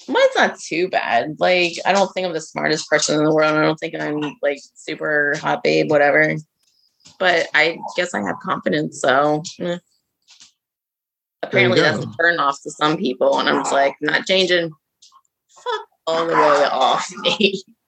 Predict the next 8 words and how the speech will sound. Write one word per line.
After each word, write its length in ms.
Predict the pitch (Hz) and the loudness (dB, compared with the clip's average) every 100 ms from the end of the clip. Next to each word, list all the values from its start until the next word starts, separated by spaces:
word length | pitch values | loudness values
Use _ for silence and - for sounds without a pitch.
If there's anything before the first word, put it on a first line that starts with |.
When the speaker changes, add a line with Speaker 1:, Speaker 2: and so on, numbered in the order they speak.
| _ | _
Speaker 2:
<laughs> 400 | - 85 - - - - - _ _ _ _ _ - - | -4 -2 -2 -6 -10 -16 -20 _ _ _ _ _ -20 -4
It's, 220 | 131 147 | 0 0
who's 300 | 131 170 170 | 2 2 4
it 100 | 185 | 4
a 100 | 165 | 4
turn, 300 | 139 - 135 127 - - _ | 2 -2 -6 -8 -12 -20 _
<laughs> 220 | _ - - - | _ -6 -6 -6
turn 240 | - 135 | -4 -4